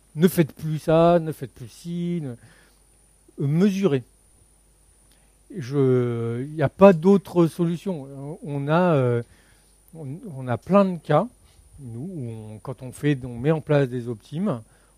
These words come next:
on mesure pour vérifier que ce qu'on met en place est quand même meilleur que, que ce qu'on a, que ce qu'on a modifié. Donc, il y a la concaténation, euh, encore une fois, si t'as, euh,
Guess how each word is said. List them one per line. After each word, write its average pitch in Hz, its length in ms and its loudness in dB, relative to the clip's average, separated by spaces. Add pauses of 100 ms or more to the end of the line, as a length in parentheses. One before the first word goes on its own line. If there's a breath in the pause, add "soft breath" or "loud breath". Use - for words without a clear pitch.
on 135 100 -6
mesure 160 480 4
pour 135 200 -6
vérifier 160 560 0
que 131 140 -14
ce - 60 -20
qu'on 170 200 -10
met 160 100 -2
en 143 160 -2
place 160 380 -2 (400 soft breath)
est 120 60 -10
quand 123 140 -10
même 123 100 -6
meilleur 147 420 0
que, 120 580 -4
que 123 120 -16
ce - 60 -20
qu'on 127 200 -12
a, 113 400 -10 (340)
que 123 80 -20
ce - 80 -20
qu'on 120 180 -16
a 120 60 -12
modifié. 113 480 -16 (400 soft breath)
Donc, 143 360 -2 (760 soft breath)
il 175 80 -18
y 151 80 -10
a 147 160 -4 (1040)
la 156 160 6
concaténation, 185 1000 0 (200)
euh, 131 380 -8
encore 131 180 -10
une 117 60 -10
fois, 202 120 2
si - 180 -10
t'as, 147 280 6
euh, 117 160 -2